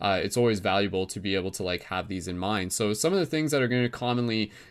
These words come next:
be affecting whether or not, like, you're gonna be able to engage with your dreams and, and work towards lucidity and, and just, like, getting, like, more in tune and even, like, working towards, uh, overall just, like, better, like, better,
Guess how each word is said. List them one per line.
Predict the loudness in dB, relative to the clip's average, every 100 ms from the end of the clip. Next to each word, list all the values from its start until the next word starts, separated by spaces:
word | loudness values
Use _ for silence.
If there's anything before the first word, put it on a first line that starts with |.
| -6
be | 0 4 4 2
affecting | -2 0 0 0 -2 0 -2 -2
whether | 0 0 0
or |
not, | 0 -2 -2
like, | -2 -4 -4
you're | -4
gonna | -2 -2
be | 0 0
able | 0
to | -4 -4 -2 -2 -2
engage | -2 0 0 0
with | -4 -6
your | -6
dreams | -2 2 4 4 4 0 -2
and, | -4 -4 -4
and | -4 -4 -4 -6
work | -2 -2 -2
towards | -4 -2 -2 -4
lucidity | -4 -2 0 2 2 0 -4 -20 -8
and, | -2 -2 -2 -4 -2
and | -2 -2 -4
just, | -4 -2 0
like, | -2 0
getting, | 0 0 0
like, | -2 -2
more | -2 0 0
in | -2
tune | -2 0 2
and | 0 -2
even, | -2 -2
like, | -4 -4
working | -2 -2 -2 -4
towards, | -4 -2 0 0 -2 -8 -20 -20 -4
uh, | 0 0 2
overall | 2 2 2 2
just, | 2 0
like, | 0 -2 -2
better, | 0 2 2
like, | 0 -2 -4
better, | -2 0 0